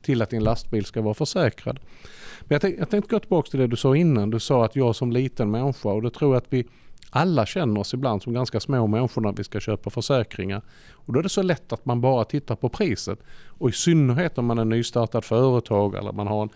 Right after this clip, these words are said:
en liten verksamhet, då tittar man på priset. Och det skulle jag säga att det är ett av de absolut tydligaste misstagen. Utan man måste fundera över vilka situationer kan jag ham-, hamna i som kräver en försäkring.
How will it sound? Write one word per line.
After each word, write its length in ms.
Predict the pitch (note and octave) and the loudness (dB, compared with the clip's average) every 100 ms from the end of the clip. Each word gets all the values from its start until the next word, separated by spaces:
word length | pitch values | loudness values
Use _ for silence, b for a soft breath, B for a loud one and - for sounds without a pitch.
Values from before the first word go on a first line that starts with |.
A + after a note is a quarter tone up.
| B B B | B B B
en 140 | - A2 | -2 2
liten 380 | A#2+ B2+ B2 G#2+ | 2 2 0 2
verksamhet, 720 | A#2 B2 - A#2 G2 G#2 - | 2 0 -6 -4 -4 -4 -6
då 80 | |
tittar 260 | C#3+ F3+ C3+ | -6 -4 -2
man 140 | A#2+ | -2
på 120 | A2 C#3 | -2 -4
priset. 500 | G3+ D3 - A#2 - B B B B B | 0 -2 -2 -8 -10 B B B B B
Och 100 | - | -2
det 60 | B2+ | -2
skulle 140 | F3+ | 2
jag 80 | F3 | 0
säga 180 | - B2 | 4 2
att 100 | G#2+ | 2
det 60 | A2 | -2
är 140 | A#2+ - | -2 -4
ett 180 | C#3 - | -6 -2
av 80 | C3 | -2
de 120 | C3 | -2
absolut 640 | D3+ - - C#3+ C3 - - b b b b b b _ - | -4 -6 -4 2 2 2 -14 b b b b b b _ 0
tydligaste 640 | D3+ D#3+ D#3 B2+ G2 A#2+ | 0 0 0 0 0 0
misstagen. 720 | B2+ E3 - E3+ G#2 G1+ G#2 | 0 0 0 2 2 0 -4
Utan 200 | G#2 B2+ | -2 2
man 120 | B2+ | 4
måste 360 | C3 E3 - A2 | 4 0 -2 -4
fundera 500 | - B2+ D#3+ A2+ A#2+ | -2 0 2 2 2
över 180 | A#2+ G#2+ | 0 -2
vilka 220 | E3 C#3 | -4 -4
situationer 800 | - B2+ C3+ - G3+ D3+ G2 G#2 | -4 -4 -6 0 2 2 0 -2
kan 260 | - B2+ D3+ | -4 -2 0
jag 260 | D3+ G#2+ - - | 2 2 -2 -8
ham-, 300 | B2 D3+ D3+ | -4 -4 -4
hamna 520 | - C#3+ E3 E3 A#2+ | -2 0 2 4 2
i 100 | G2+ - b b b | 0 -4 b b b
som 180 | - C3 | -4 -4
kräver 400 | - F#3+ C3 A#2+ | 0 2 2 0
en 60 | A#2+ | -4
försäkring. 640 | D3 A#3 C3+ - - A2+ | -4 -2 -2 -2 -8 -10